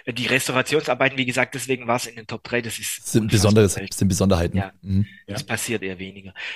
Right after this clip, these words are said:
Speaker 1: Wir arbeiten, ähm, wir haben sozusagen drei Standbeine. Wir arbeiten einerseits mit einer Fertighausfirma zusammen. Braunhaus heißen die, sind ansässig in, äh, Stetten. Für die machen wir so, je nachdem, wie es läuft, zwischen dreißig, vierzig Häusern im Jahr.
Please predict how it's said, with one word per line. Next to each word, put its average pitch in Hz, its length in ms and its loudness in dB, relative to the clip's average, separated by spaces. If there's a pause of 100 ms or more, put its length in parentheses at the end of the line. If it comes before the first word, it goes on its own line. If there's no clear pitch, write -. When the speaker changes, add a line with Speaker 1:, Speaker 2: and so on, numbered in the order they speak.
(180)
Speaker 1:
Wir 202 380 6
arbeiten, 180 800 4 (400)
ähm, 131 400 0
wir 127 140 0
haben 156 140 0
sozusagen 135 420 0
drei 113 180 2
Standbeine. 175 640 4
Wir 139 140 2
arbeiten 123 420 2
einerseits 165 680 2 (220)
mit - 180 -6
einer 117 160 -2
Fertighausfirma 196 880 0
zusammen. 185 360 -4 (340)
Braunhaus 120 540 0
heißen 110 300 -2
die, 131 120 -8
sind 123 220 -10
ansässig 135 680 -4
in, 127 420 -6
äh, 117 120 0
Stetten. 175 440 0 (760)
Für 120 120 -8
die 139 100 -6
machen 139 240 0
wir 127 60 -6
so, 127 420 0 (400)
je 135 160 0
nachdem, 147 320 -2
wie 131 60 -4
es 120 100 -4
läuft, 127 280 2
zwischen 123 280 0
dreißig, 131 460 0
vierzig - 340 -6
Häusern 160 400 0
im 147 160 -10
Jahr. 151 320 -4